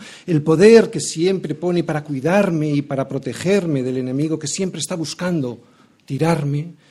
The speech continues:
el poder que me mostró en mi salvación, redimiéndome de la esclavitud de Egipto, o sea, redimiéndome del pecado. Hemos visto bondad y benignidad, soberanía, poder de Dios, y también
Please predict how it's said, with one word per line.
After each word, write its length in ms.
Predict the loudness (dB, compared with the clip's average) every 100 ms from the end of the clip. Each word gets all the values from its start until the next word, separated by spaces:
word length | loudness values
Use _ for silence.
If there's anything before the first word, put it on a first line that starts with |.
| _ -20 -8
el 160 | -6 0
poder 520 | 4 8 10 8 4
que 120 | 0
me 120 | 0
mostró 500 | -2 -4 -4 0 2
en 180 | 4 2
mi 80 | 0
salvación, 680 | 0 -2 -2 -2 0 0 -2 -10 -8
redimiéndome 1000 | 0 4 4 4 6 8 6 4 2 2
de 120 | 0
la 180 | 0 -2
esclavitud 880 | -4 -8 -6 -6 -6 -6 -2 -2
de 120 | -2 -6
Egipto, 440 | -8 -10 -10 -12
o 80 | -10
sea, 340 | -8 -8 -10 -12
redimiéndome 600 | -10 -8 -4 -4 -4 -6
del 180 | -10 -12
pecado. 600 | -14 -12 -10 -8 -10 -14 -20 -20 -6
Hemos 240 | -4 -2
visto 380 | -2 -4 -4 -6
bondad 320 | -4 -6 -6
y 80 | -6
benignidad, 720 | -8 -10 -10 -8 -8 -6 -8
soberanía, 640 | -8 -6 -6 -4 -4 -6 -6
poder 380 | -2 2 2
de 160 | 2 0
Dios, 240 | -2 -2
y 60 | -4
también 420 | -4 0 2 2